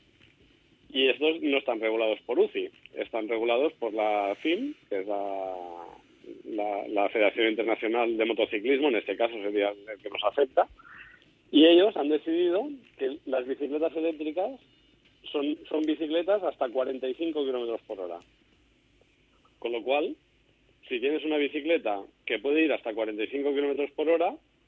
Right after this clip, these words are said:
legalmente no puedes circular con ella por vías públicas, ni participar en competiciones reguladas ciclistas, ni nada por el estilo, pero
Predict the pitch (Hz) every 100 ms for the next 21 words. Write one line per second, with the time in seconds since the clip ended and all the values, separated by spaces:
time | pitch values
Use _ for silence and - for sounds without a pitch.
0 | _ _ - _ _ - 127 127 160 170
1 | 175 160 113 101 - 131 156 151 151 147
2 | 143 127 143 131 131 147 147 107 104 107
3 | 101 123 123 - 147 143 127 123 113 113
4 | 107 104 104 117 127 120 117 117 107 127
5 | 127 127 120 123 123 127 127 117 123 113
6 | 147 143 123 120 131 135 135 135 135 139
7 | 185 185 269 _ _ _ _ _ _ -
8 | 185 175 220